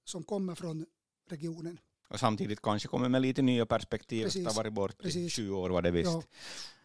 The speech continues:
Speaker 1: Ja.
Speaker 2: Eh, en tanke slog mig bara här nu då vi pratat, jag, jag såg här att, att, ehm, eh, en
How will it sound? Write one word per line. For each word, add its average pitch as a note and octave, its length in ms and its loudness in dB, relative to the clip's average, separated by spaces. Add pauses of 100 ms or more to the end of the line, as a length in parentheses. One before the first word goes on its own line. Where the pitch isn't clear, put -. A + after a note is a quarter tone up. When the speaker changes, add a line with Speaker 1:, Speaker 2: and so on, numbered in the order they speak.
(120)
Speaker 1:
Ja. F#2+ 100 2
Speaker 2:
Eh, F2+ 100 4 (320)
en G#2+ 160 2
tanke A#2 360 4
slog A#2+ 200 6
mig A2 100 8
bara G#2+ 220 10
här A2 140 10
nu G#2+ 100 6
då G#2 100 6
vi G#2 120 8
pratat, G#2+ 560 6
jag, F#2 200 4
jag G2 160 4
såg G2 240 4
här G2+ 240 8
att, G2 200 2
att, - 300 -8
ehm, F2 200 0 (1200)
eh, F#2 440 -2
en F#2+ 380 -6